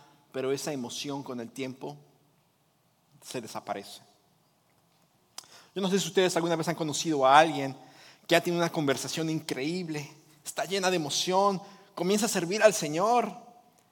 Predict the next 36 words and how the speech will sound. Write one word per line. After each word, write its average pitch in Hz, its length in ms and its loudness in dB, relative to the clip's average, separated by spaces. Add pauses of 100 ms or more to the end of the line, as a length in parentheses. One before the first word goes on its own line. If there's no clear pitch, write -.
(160)
y 151 120 -4
después 202 880 -4
empieza 165 360 -2
a - 20 -10
tener 156 260 -2
problemas 147 380 -2
porque - 280 -14
Satanás 123 760 -2
nos 117 280 -8
va 123 380 0 (680)
a 123 140 -2
traer 123 360 2
problemas. 110 480 -8
Cuando 98 280 -16
vea 160 320 2
que 175 60 -8
estemos 151 480 -8 (220)
pensando, 143 520 -10
eh, 139 320 -12
acercándonos 139 440 -6
al 131 80 -10
Señor, 139 280 -8 (360)
nos 160 260 2
va 147 80 10
a 147 40 6
atacar. 127 420 -4
¿Y 131 60 -18
qué 175 120 -6
va 165 60 2
a 156 60 -6
pasar? 160 360 -2 (680)
Nos 127 120 -8
vamos 123 240 -6
a 127 40 -12
empezar 110 340 -8
a - 120 -6